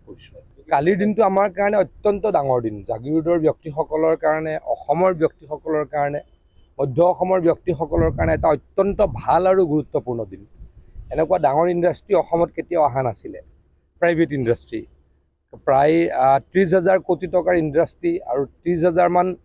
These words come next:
ল'ৰা ছোৱালীয়ে চাকৰি পাব। জাগিৰোডৰ, অসমৰ, মধ্য অসমৰ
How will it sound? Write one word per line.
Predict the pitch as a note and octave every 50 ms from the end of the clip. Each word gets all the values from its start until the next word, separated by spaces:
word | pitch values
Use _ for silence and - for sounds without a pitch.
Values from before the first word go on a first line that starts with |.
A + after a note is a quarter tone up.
| _ _ _ _ _ _ -
ল'ৰা | C#3 D#3 E3
ছোৱালীয়ে | D#3 - - F3 E3 F3 E3+
চাকৰি | - - C#3+ - F3 E3+ E3+
পাব। | D#3 - E3 D3+ E3 E3 E3
জাগিৰোডৰ, | D3+ B2 C3 A#2 B2 C#3 D3+ D#3+ D3+ E3 E3 E3
অসমৰ, | - B2+ B2 - - D3+ D3+ D#3+ D#3+ E3 D#3+
মধ্য | D#3 C#3+ C#3 B2 A2+ D3
অসমৰ | D3+ D3 - D3 D3+ D#3 D#3